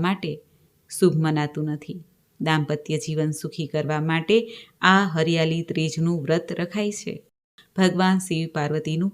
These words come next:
પૂજન થાય છે, દાન દક્ષિણા થાય છે અને વ્રતનો સંકલ્પ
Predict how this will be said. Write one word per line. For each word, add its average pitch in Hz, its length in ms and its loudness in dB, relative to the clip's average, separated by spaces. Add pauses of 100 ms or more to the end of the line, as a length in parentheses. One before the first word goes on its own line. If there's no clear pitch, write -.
પૂજન 165 340 0 (100)
થાય 170 240 -4
છે, 196 100 -2 (140)
દાન 143 200 0
દક્ષિણા 175 520 -4
થાય 175 200 -6
છે 196 160 -8 (400)
અને 220 160 6
વ્રતનો 180 400 0
સંકલ્પ 156 480 -2